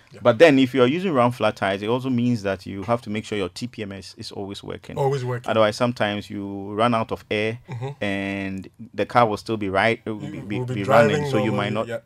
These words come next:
Speaker 1: yeah.
Speaker 2: detect that you have a blowout.
Speaker 1: Yeah.
Speaker 2: Okay, okay,
Speaker 1: Yeah.
Speaker 2: that's cool. Yeah. It says, um, "Please,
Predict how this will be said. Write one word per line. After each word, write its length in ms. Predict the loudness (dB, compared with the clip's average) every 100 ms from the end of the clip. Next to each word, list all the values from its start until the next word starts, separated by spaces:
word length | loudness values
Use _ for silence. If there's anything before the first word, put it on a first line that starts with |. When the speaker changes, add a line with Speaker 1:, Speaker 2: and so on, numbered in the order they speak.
| -16
Speaker 1:
yeah. 100 | -16
Speaker 2:
detect 360 | -16 -6 -6 -6
that 200 | -10 -10
you 100 | -14
have 220 | -12 -12
a 80 | -14
blowout. 460 | -14 -14 -16 -18 _
Speaker 1:
Yeah. 120 | -16 -14 -8
Speaker 2:
Okay, 340 | -8 -8 -14
okay, 240 | -14 -14
Speaker 1:
Yeah. 40 | -14
Speaker 2:
that's 160 | -14 -16
cool. 240 | -16 -16 -16 _ _ _
Yeah. 380 | -4 -2 -2 -6 -16 _ -20 _
It 80 | -6
says, 280 | -2 -2 2
um, 680 | 2 4 4 2 0 -6 _ _ _ _ _ _ _ _ _
"Please, 340 | -8 -6 -8